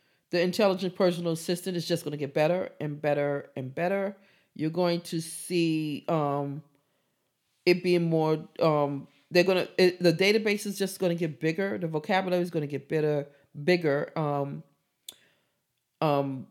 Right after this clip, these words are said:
I see that Amazon is going to fix that issue. I see it probably being something they're gonna be doing probably this year, because they know that that is,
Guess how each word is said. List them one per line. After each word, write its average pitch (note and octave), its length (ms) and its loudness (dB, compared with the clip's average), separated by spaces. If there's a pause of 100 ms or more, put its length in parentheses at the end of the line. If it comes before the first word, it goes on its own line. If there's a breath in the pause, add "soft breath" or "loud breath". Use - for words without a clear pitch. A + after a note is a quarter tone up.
(180)
I D#3+ 180 8
see G3+ 280 0
that F3 260 2
Amazon F3 440 0
is D#3 120 0
going E3 240 -2
to D#3+ 120 -2
fix G3+ 340 -6
that F3 240 2
issue. D#3 500 -2
I D#3+ 140 0
see D#3+ 300 -2
it - 200 -12
probably E3 300 0
being D3 320 -4
something D#3 380 -6
they're D3 100 -2
gonna C#3+ 140 -4
be C#3 120 -6
doing C#3+ 260 -6
probably D#3 260 -6
this C#3 260 -6
year, D#3+ 340 -2 (760)
because E3 220 0
they E3+ 100 2
know E3+ 300 2
that E3 340 2
that D#3+ 360 0 (240)
is, F3+ 160 0